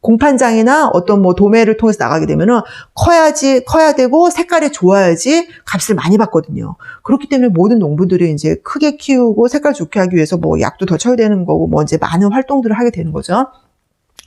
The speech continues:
근데 시장을 쪼개서 들어가다 보면은 이런 경우가 있어요. 내가, 나는 아이를 둔 엄마를 타겟으로 내 사과를 팔겠다. 그러면은 사과가 굳이 이렇게 커야 될 필요가 없는 거예요.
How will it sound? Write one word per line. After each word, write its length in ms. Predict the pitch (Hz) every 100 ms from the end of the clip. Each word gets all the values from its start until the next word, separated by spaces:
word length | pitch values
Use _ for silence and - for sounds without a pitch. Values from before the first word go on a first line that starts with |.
| - - - -
근데 160 | 285 285
시장을 460 | - 370 349 320
쪼개서 380 | 339 359 381 349
들어가다 380 | 233 214 233 208
보면은 460 | 180 175 226 269 220
이런 220 | 294 277
경우가 240 | 226 196
있어요. 400 | 139 - 143 143
내가, 340 | 170 190 311 311 - -
나는 420 | - 180 247 359 370 -
아이를 680 | - 165 196 233 233 226 220 185
둔 220 | 254 302 -
엄마를 680 | 180 202 226 214 240 302 294
타겟으로 760 | 294 285 254 233 277 311 226 -
내 120 | 190
사과를 280 | 220 254 214
팔겠다. 600 | 269 247 226 123 - 180
그러면은 380 | - 262 277 302 - -
사과가 420 | - 339 427 415 370
굳이 240 | 247 277
이렇게 180 | 262 269
커야 260 | - 480
될 140 | 466 427
필요가 280 | 302 269 165
없는 220 | 160 208
거예요. 420 | 175 147 196